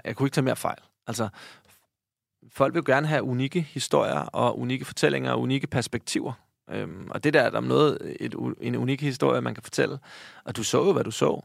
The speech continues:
Altså, folk, der kender dig, ved jo godt, du ikke er sindssyg. <laughs> Altså, fordi vi, vi skal jo helt ud i det, altså, vi skal jo helt ud i, at man skulle have en, en meget alvorlig,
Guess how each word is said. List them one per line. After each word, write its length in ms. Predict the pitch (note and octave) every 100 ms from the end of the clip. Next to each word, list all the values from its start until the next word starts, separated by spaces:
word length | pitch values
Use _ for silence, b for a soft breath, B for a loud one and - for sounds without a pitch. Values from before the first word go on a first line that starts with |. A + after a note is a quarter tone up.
| _ -
Altså, 140 | -
folk, 140 | A#2
der 60 | C3
kender 240 | - B2
dig, 120 | C3 -
ved 100 | -
jo 60 |
godt, 180 | - -
du 100 | A#2
ikke 140 | A2+ A2
er 100 | G#2+
sindssyg. 440 | - A2+ - - - _ _ _
<laughs> 100 | B B B B B B
Altså, 140 | B2+
fordi 140 | B2+ C3
vi, 160 | C3+ C3+
vi 60 |
skal 220 | C3 - B2+
jo 100 | A#2+
helt 200 | E3+ D#3
ud 140 | D3
i 80 | C3
det, 120 | F#2+
altså, 200 | A#2 B2+
vi 100 | G#2
skal 140 | A#2 B2
jo 20 |
helt 160 | C3+ F3
ud 140 | C#3+
i, 20 | C3+
at 60 |
man 100 | A#2+
skulle 200 | A2+ A2+
have 180 | B2+ C3+
en, 320 | A#2+ A#2+ A#2 - _ _ _ _ _ _ _ _ _ -
en 120 | A#2
meget 320 | A2+ B2+ D#3+
alvorlig, 520 | B2 A2 - - A#2+